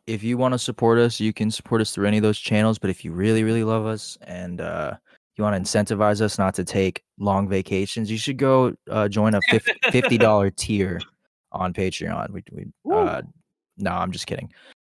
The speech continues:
Speaker 1: But, you know, it makes it more fun for us to get, get paid.
Speaker 2: If, if somebody donates fifty dollars, uh, I will start, uh,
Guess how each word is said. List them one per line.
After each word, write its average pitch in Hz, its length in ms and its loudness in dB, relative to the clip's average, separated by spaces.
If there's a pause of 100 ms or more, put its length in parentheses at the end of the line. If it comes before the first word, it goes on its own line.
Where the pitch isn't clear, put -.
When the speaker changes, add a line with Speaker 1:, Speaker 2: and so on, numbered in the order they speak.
(120)
Speaker 1:
But, 110 320 2 (640)
you 127 100 -2
know, 104 300 -2 (1040)
it 120 80 2
makes 127 200 2
it 110 40 -2
more 101 160 0
fun 101 320 -2
for 92 180 -4
us 98 280 0
to - 100 -14
get, 92 200 -4 (440)
get - 300 0
paid. 117 500 6 (600)
Speaker 2:
If, 123 300 -2
if 131 200 0
somebody 147 420 0
donates 127 420 -2
fifty 120 300 -2
dollars, 110 580 0 (140)
uh, - 40 0
I 104 320 2
will 110 180 -4
start, 104 460 -2 (120)
uh, 107 140 0